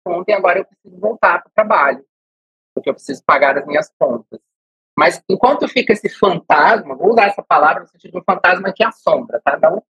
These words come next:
psicanalítico, mas se colar, colou. Fica como um fantasminha, assim, que a gente não quer lidar com isso.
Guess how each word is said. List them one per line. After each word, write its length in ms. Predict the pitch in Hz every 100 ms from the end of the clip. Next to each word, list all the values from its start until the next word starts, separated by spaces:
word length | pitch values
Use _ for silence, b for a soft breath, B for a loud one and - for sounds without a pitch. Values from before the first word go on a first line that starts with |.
| _
psicanalítico, 680 | _ 190 - - 220 - 220
mas 220 | 254 -
se 100 | 233
colar, 360 | - 214 180 190
colou. 400 | 240 190 143 - _ _ _ _ 277
Fica 200 | 330 -
como 200 | 320 330
um 40 |
fantasminha, 720 | - 311 302 269 202 226 262
assim, 180 | 214 226
que 140 | - 226
a 60 |
gente 260 | 220 254 269
não 140 | 277
quer 220 | 262 247
lidar 340 | 254 180 151 -
com 140 | 165
isso. 380 | 135 - - _